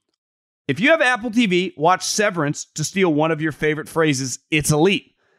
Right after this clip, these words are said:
I actually do have Apple T V because some of you guys,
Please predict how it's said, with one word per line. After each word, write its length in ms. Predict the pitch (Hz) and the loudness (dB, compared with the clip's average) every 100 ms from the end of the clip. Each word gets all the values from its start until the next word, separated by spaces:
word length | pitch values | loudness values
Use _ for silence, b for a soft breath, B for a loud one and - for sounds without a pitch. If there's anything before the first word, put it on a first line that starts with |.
| _ _ | _ _
I 120 | 123 165 | 0 0
actually 340 | 214 - 165 | 0 2 2
do 240 | 120 180 | 4 4
have 160 | 240 135 | 4 2
Apple 260 | 113 110 98 | 0 -2 -8
T 180 | 113 | -6
V 240 | 98 95 110 _ _ _ _ | -4 -4 -10 _ _ _ _
because 340 | - 139 160 147 | 0 4 4 4
some 200 | 226 254 | 2 0
of 100 | 202 | 2
you 140 | 190 | 2
guys, 520 | 165 165 160 156 147 | 2 0 0 0 0